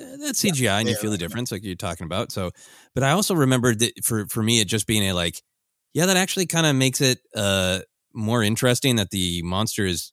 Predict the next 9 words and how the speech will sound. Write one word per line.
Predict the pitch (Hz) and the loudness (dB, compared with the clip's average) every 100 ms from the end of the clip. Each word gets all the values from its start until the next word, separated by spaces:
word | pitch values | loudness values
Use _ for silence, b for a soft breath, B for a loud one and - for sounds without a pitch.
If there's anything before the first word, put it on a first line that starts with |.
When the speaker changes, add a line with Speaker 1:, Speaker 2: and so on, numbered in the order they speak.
| _ | _
Speaker 1:
at | 98 76 | -10 -6
least | 98 104 - _ - | -2 -2 -4 _ -12
having | 110 92 87 | -6 -6 -4
some | - 98 117 117 _ - - | -4 -4 -4 -6 _ -20 -8
<laughs> | 269 - | -8 -6
little | - - 233 151 | -10 -6 -6 -4
part | 143 131 | -2 0
of | 143 - | 0 -2
choosing. | 139 139 175 185 | -2 0 0 -2